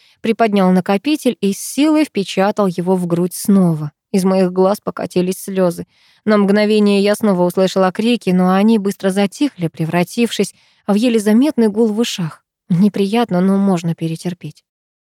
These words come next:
"Тварь!" — вампир обхватил мой подбородок. "И тут не даешься!" "Не даюсь!" —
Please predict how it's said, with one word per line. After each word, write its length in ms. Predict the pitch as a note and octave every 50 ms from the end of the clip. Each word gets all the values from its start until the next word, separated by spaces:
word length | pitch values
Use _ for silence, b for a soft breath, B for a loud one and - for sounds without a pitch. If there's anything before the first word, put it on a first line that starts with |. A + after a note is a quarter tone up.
| _ _ _ _
"Тварь!" — 600 | - B3 A#3+ B3 C4 B3 A#3 A3 G3 F3+ D#3+ - _ _ _ _ _ _
вампир 320 | E3+ E3+ E3 D#3 - E3 D#3+
обхватил 420 | - _ - F3+ E3+ - F3 D#3+
мой 120 | E3 D#3+ -
подбородок. 600 | - D#3+ D#3 D#3 D#3+ E3 F#3+ G#3+ G3 F3 E3 _ _ _ _ _ _ _ _ _ _
"И 140 | A3+ A#3 B3+
тут 300 | - - E4 D#4+ - -
не 140 | A3+ A#3 A#3+
даешься!" 640 | G3+ A3+ B3 C#4 C4+ B3+ G#3+ F3+ - - - - - _ _ _ _ _ _ _ _ _ _ _ _ _
"Не 220 | F#3+ G3 G#3 A3
даюсь!" — 640 | A3 G#3+ A#3 A3+ A3+ G#3 G3 F#3 F3 - - -